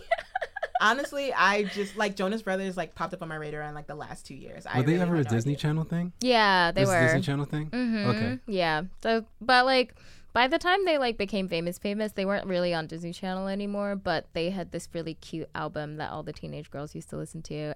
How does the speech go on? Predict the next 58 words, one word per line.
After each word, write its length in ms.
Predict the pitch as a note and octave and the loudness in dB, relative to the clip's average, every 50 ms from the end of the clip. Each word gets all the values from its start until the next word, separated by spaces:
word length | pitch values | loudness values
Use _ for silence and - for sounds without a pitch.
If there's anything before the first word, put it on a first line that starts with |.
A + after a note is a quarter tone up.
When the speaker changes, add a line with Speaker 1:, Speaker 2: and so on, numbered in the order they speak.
| - | -8
Speaker 1:
and 180 | E3 E3 D#3+ E3 | -10 -10 -8 -8
me 140 | E3 E3 E3 | -6 -6 -6
and 80 | E3 | -6
my 140 | D#3 C#3+ D3 | -6 -8 -8
friend 280 | - - E3 D#3+ D#3 D3 | -8 -8 -10 -10 -10 -12
camped 320 | - - C#3+ C#3 C#3 - | -12 -10 -10 -10 -8 -8
out 200 | C#3+ C3+ B2 - | -8 -8 -8 -8
to 100 | - - | -12 -12
go 120 | - C3 C3 | -12 -12 -10
see 140 | - - | -10 -12
the 120 | C3+ B2+ B2+ | -12 -12 -12
Jonas 260 | - C3+ C3+ D3+ - | -12 -12 -14 -14 -14
Brothers. 300 | - - - A#1+ - - | -14 -14 -12 -12 -10 -6
Speaker 2:
I 140 | - F3+ G3+ | -4 -4 -2
was 160 | A3+ G#3 G3 | -2 -4 -6
just 160 | - F#3 F3+ - | -6 -8 -8 -6
about 180 | E3+ E3 D#3 | -6 -6 -4
to 140 | - - - | -4 -4 -4
ask 260 | D3+ D#3 - - - | -2 -4 -4 -8 -12
you. 60 | C#3 | -12
You 180 | C#3 D3 E3+ A3+ | -10 -6 -6 -6
sound 220 | A3+ - D#3+ D3 | -4 -4 -4 -4
like 140 | D3 C#3 - - | -6 -8 -12 -10
you're 200 | - A3 F#3 C#3+ | -6 -6 -6 -6
a 40 | - | -6
fan. 500 | - - - B3 C4 G3+ A3+ F#3+ B2+ G2+ - | -10 -6 -2 0 2 2 2 0 0 2 4
Speaker 1:
Oh 240 | B3+ C#4 D4 D4 | 6 6 6 6
my 240 | C#4+ C#4+ B3 A#3 A3 A#3+ A3 | 6 6 4 4 2 -2 -4
God. 460 | F#3 A3 A3 A#3 A#3+ B3 B3 D4 D4+ - - - - - | 0 4 6 8 8 8 8 6 4 2 -4 -10 -4 0
I 100 | - B3 | 2 6
wasn't 300 | B3+ D4 E4 F4+ G#4 C5 - | 8 8 6 6 6 4 4
as, 160 | D4+ D#4+ D#4 | 4 4 6
like, 220 | D4 D4 C4+ B3 - | 6 6 6 6 2
stan 480 | - - - - - G#3+ G3 G3 G3+ | -2 -6 -2 2 4 6 6 6 6
hard 240 | A3+ A3+ G#3 G#3 G3+ | 6 4 4 4 4
as 100 | G3 G3 | 2 0
some 140 | - G3+ G3 | 2 2 2
of 80 | F#3+ | 2
the 160 | F3+ F#3 F3 E3+ | 2 4 4 4
other 180 | E3+ F3+ F#3 | 4 4 4
people 300 | G3 G#3+ G#3+ G3 G#3 G#3+ | 4 2 2 2 2 2
that 160 | A3 A3 G#3+ | 2 4 4
I 80 | G#3+ A3 A3 | 2 2 2
knew 200 | A3+ A3+ A3 G#3+ | 2 0 2 2
because, 240 | G3 G3 G#3+ G#3+ G3 | 2 0 0 2 2
like, 140 | G#3 G3+ - | 0 0 2
every 260 | - G#3 F#3+ A#3 B3 | 0 0 0 0 -2
single, 260 | A3+ - A#3+ A3 G#3+ | 0 -2 0 0 0
and 180 | - F3+ F#3+ F#3+ | 0 0 -2 -2
I 40 | F#3+ | -4
think 200 | - B3 C4+ - | -4 -8 -8 -8
we 80 | D#4+ | -8
saw 160 | - - F3+ | -6 -6 -8
them 100 | F3+ D3 | -8 -8
twice, 480 | D3 - - - C#3 C3 - - - - - - - - - - | -14 -14 -12 -8 -8 -6 -6 -8 -10 -14 -16 -18 -18 -18 -20 -4
but, 340 | - G#3 G#3 G#3 G3+ - - - | 0 2 2 2 2 0 2 2
um, 640 | G#3 G#3 G#3 G#3 G3 F#3+ F#3+ F3+ F3+ F3+ F3+ F#3 F3+ - | 4 6 6 6 6 4 4 2 2 0 0 -2 -4 -2
yeah, 440 | - G3 F3+ E3 D#3 D#3 D#3+ F3+ | 0 0 2 4 2 2 2 0